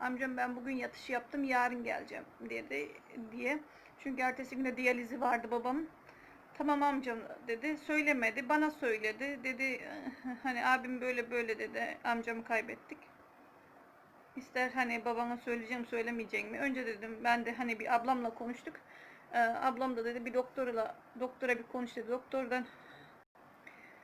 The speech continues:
konuştum. İşte, doktor da izin vermedi. "Söyleme, haberi olmasın kesinlikle." dedi.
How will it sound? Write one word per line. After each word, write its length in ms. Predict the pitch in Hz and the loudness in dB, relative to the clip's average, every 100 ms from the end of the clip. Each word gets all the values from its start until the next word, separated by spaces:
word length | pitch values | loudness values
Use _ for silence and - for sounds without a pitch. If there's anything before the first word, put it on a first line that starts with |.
| - - | -20 -6
konuştum. 580 | 254 247 - - 320 302 | -2 -2 -4 -4 -2 -2
İşte, 220 | 262 262 | -4 -2
doktor 380 | 269 269 262 240 | -2 0 0 0
da 40 | |
izin 320 | 294 247 269 262 | -2 -2 0 4
vermedi. 500 | 262 226 214 220 302 - - - - - - - - - - - - | 4 2 -2 -2 -4 -6 -20 -20 -20 -20 -20 -20 -20 -20 -20 -20 -6
"Söyleme, 400 | 269 269 262 247 | 4 6 6 6
haberi 280 | 254 262 277 | 6 6 6
olmasın 380 | 262 233 - | 4 0 -6
kesinlikle." 640 | 233 240 240 240 233 220 196 | -6 -6 -4 -6 -6 -6 -4
dedi. 240 | 220 294 | -2 -2